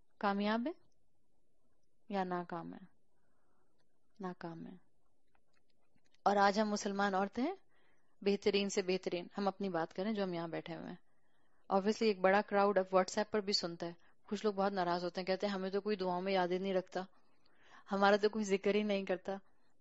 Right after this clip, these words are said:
नहीं, हम सबका जिक्र करते हैं अल्हम्दुलिल्लाह, इसलिए हम plural की conjugation में बात करते हैं। मैं नेमतों वाली ख़वातीन से बात कर रही हूँ। हम इस बात को तो भूल गए कि हमने दुनिया को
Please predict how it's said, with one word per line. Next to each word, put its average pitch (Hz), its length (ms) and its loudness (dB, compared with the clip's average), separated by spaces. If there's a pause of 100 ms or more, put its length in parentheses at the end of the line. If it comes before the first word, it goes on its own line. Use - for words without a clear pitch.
(120)
नहीं, 208 120 0
हम 208 100 0
सबका 196 280 -2
जिक्र 180 280 0
करते 180 300 -4
हैं 190 80 -4
अल्हम्दुलिल्लाह, 202 500 -2
इसलिए 214 300 -2
हम 190 340 -2 (160)
plural 190 340 4
की 202 100 -4
conjugation 175 600 -2
में 180 140 -2
बात 170 220 -4
करते 175 280 -10
हैं। 190 80 -12 (600)
मैं 214 80 6
नेमतों 220 540 4
वाली 202 280 4
ख़वातीन 180 540 0
से 180 340 -2 (320)
बात 170 280 0
कर 165 180 -6
रही 170 180 -6
हूँ। 175 120 -10 (1160)
हम 214 220 2 (100)
इस 220 200 4
बात 226 240 8
को 247 120 2
तो 254 140 2
भूल 208 280 2
गए 202 220 2
कि 247 120 -2
हमने 202 360 0
दुनिया 202 460 2
को 180 380 0